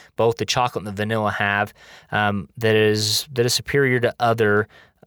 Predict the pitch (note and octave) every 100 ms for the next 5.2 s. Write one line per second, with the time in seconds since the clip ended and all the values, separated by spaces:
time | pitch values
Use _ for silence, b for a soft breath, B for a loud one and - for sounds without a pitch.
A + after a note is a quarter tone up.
0 | - - - - B2+ C3 B2+ B2+ C3+ C#3
1 | A2 F#2 F2 E2+ - G#2+ A2+ - G#2 A2+
2 | A#2 A2 G2 F#2 F#2+ G2 F#2+ F#2+ F#2 A2+
3 | - G#2+ - F2 G2+ F#2+ F2 E2 F#2+ G2
4 | F#2+ F#2+ F#2+ - G2 G#2 - G2 F#2 G2+
5 | A2+